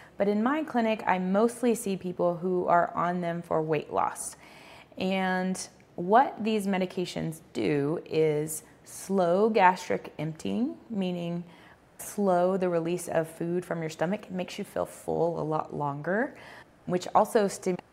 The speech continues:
helps with appetite control. So that's a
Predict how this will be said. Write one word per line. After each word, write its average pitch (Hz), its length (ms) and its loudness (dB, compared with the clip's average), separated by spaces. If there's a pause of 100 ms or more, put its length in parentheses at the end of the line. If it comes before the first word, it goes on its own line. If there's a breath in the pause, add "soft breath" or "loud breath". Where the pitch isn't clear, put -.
helps 170 360 0
with 156 200 -2
appetite - 480 0
control. 175 600 0
So - 400 -2 (320 loud breath)
that's - 240 -2
a 151 340 0